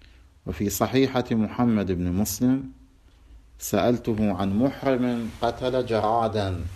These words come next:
يعني مو جرادة واحدة، أكثر، جرادا،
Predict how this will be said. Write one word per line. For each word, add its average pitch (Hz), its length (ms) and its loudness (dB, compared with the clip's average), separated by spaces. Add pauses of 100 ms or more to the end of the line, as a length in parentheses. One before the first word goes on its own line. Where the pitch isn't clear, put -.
(1160)
يعني 92 300 -4
مو 117 200 2
جرادة 90 420 0
واحدة، 87 440 -6 (120)
أكثر، 92 380 -4 (520)
جرادا، 90 560 -2